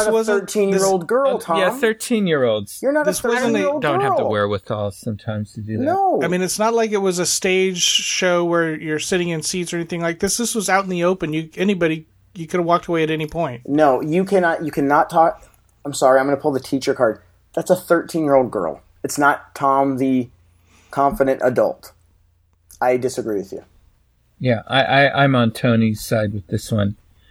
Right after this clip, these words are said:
Speaker 1: The adults
Speaker 3: Thirteen-year-olds, when, when
Speaker 1: should've
Speaker 3: an adult starts talking at them like that, they'll, th-, they don't, they don't, they won't walk away. A lot of them.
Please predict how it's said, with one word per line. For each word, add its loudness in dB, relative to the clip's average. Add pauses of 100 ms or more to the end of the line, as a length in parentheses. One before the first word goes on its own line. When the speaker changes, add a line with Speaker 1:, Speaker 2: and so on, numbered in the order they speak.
(300)
Speaker 1:
The 2
adults 0
Speaker 3:
Thirteen-year-olds, 0
when, 2
when 0
Speaker 1:
should've 2
Speaker 3:
an 2
adult 0
starts 0
talking 0
at 0
them -2
like 0
that, -2
they'll, 0 (920)
th-, -2
they 2
don't, -2
they 2
don't, -2
they 2
won't -2
walk -6
away. -4 (400)
A -6
lot 0
of -4
them. -8